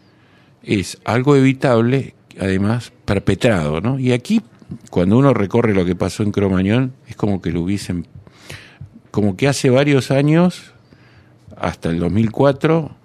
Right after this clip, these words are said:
esa asociación de empresarios inescrupulosos y dirigidos por el lucro, más la policía y la corrupción del gobierno de la ciudad,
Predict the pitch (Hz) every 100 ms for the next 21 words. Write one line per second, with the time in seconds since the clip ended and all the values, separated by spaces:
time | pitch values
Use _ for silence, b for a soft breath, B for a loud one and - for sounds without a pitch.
0 | B B B 135 107 113 92 90 - 90
1 | 95 90 - 117 107 95 85 80 82 -
2 | 85 87 85 92 - 117 110 98 90 82
3 | - b b b b b b b - 87
4 | 85 92 85 92 92 113 120 110 101 104
5 | 90 - 85 82 80 80 85 104 92 87
6 | - 117 101 107 113 120 90 - 80 92
7 | 95 87 90 85 92 92 90 - 131 85
8 | 78 - 85 82 78 85 82 - 110 101
9 | 95 82 - - - 82 80 82 82 90
10 | 92 101 98 90 87 - 107 139